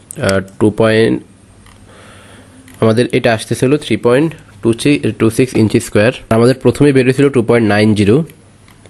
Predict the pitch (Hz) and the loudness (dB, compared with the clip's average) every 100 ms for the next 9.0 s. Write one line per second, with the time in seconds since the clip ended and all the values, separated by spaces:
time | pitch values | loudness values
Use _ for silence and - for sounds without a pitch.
0 | _ - - 127 104 - 101 98 98 - | _ -20 -14 -8 -6 -2 0 2 0 0
1 | 107 160 - - - - - - - - | -2 -2 -8 -18 -16 -16 -20 -20 -18 -2
2 | 107 120 127 127 135 135 127 123 120 123 | 0 2 4 2 2 2 2 4 2 2
3 | 117 113 127 131 131 - 131 131 - - | 0 2 0 0 -2 0 2 2 -2 -10
4 | - 110 107 110 117 - 127 127 135 131 | -6 0 2 2 0 2 0 2 2 2
5 | 127 - 135 127 - 123 127 - 127 123 | 2 0 -4 -4 -2 0 0 -2 -4 0
6 | 123 104 117 117 107 101 107 - 113 113 | 2 2 0 2 0 0 -2 0 0 0
7 | - 110 117 120 113 131 127 - - 101 | 0 -2 0 2 2 2 -2 -2 -2 0
8 | 107 98 95 87 - - 104 110 101 98 | -2 0 0 0 -6 -4 0 2 0 -2